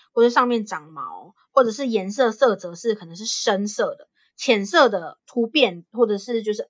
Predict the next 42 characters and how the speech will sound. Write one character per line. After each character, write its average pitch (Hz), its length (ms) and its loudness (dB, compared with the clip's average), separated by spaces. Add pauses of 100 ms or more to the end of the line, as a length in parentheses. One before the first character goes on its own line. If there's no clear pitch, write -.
变 233 240 2
恶 214 200 2
性 190 300 -8
的 165 120 -18
几 190 220 -14
率 196 100 -8
比 - 100 -20
较 175 140 -12
小。 - 240 -14 (340)
但 262 160 6
是 254 300 0 (160)
我 196 260 2
好 196 140 2
像 247 200 0
上 262 260 2
述 220 320 -4
就 214 140 -6
是 214 140 0
会 233 120 2
变 240 260 2
恶 214 200 8
性 196 260 -6
的， - 180 -20 (320)
都 254 220 6
在 247 220 4
我 165 140 -10
身 180 220 -12
上 170 220 -6
发 165 220 -12
生。 - 260 -18
所 262 140 4
以 262 220 2 (220)
其 233 120 -8
实 277 140 -6
小 226 180 2
时 202 100 -8
候 220 180 2
我 175 160 -6
就 233 140 0
有 170 140 -4
在 202 160 -8
想 196 200 -14